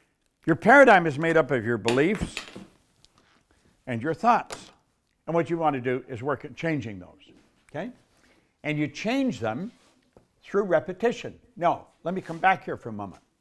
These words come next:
You wanna find out what your paradigm is,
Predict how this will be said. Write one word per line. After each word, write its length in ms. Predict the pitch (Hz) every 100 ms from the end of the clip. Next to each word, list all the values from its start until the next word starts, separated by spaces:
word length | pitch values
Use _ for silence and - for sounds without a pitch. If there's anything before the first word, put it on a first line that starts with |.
| _ _ _ _ _ _ _ _ _ _ _ _ - - _ _ _ _ _ _ - _ _
You 140 | 143 127
wanna 280 | 165 269 247
find 300 | 240 233 214
out 140 | 214
what 220 | 196 -
your 100 | 175
paradigm 640 | - 190 180 165 165 160 202
is, 380 | 165 139 147